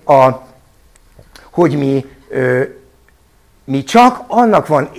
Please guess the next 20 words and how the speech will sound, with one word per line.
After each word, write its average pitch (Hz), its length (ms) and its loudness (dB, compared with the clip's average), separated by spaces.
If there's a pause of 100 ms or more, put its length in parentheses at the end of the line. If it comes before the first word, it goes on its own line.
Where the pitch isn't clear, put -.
(140)
annak 233 420 2
van 123 280 2 (120)
értelme, 185 500 4
hogy 170 260 4 (380)
a 143 160 4 (140)
meglévő 190 600 4
ismereteink 170 640 2
alapján 175 520 2
mondjuk 165 520 4
azt, 120 240 0
hogy 107 200 -6
mi 110 160 -6
az, 95 220 -10
hogy 85 260 -12
mit 127 200 -8
értek 90 260 -10
azon, 82 180 -14
hogy 69 120 -14
valóság. 73 640 -12
Tehát, 127 220 -4